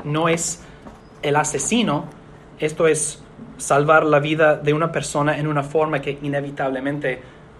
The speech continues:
causa la muerte de otra persona.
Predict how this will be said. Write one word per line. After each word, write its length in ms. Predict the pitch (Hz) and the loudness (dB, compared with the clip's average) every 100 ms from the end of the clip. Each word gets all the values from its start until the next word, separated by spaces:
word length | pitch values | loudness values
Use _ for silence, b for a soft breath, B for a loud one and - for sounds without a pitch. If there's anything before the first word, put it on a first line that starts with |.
| - - - | -20 -20 -10
causa 420 | - 139 135 147 | 0 0 0 -2
la 140 | 127 123 | 0 -2
muerte 360 | 135 135 143 | -2 -4 -4
de 140 | 117 117 | -4 -2
otra 260 | 131 123 | -4 -6
persona. 520 | 110 104 - 127 120 | -10 -12 -10 -10 -12